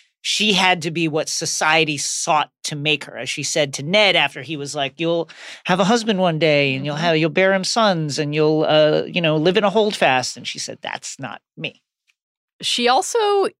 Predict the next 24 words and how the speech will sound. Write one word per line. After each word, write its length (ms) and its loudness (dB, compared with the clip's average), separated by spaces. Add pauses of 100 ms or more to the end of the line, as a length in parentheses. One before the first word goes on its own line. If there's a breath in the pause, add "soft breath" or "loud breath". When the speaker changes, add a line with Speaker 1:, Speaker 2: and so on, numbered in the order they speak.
(100)
Speaker 2:
used 340 -2
the 80 -6
dagger 540 0
that 140 -2
Bran 240 -2
gave 220 -2
her. 100 0
We've 120 -4
talked 240 0
about 140 0
this 140 -8
dagger 500 2 (240)
a 60 -6
few 180 -6
times, 560 -10 (240)
but 60 -8
let's 200 -2
linger 240 2
on 120 2
it 80 0
for 120 -4
another 200 -4
moment 280 -10
here. 140 -14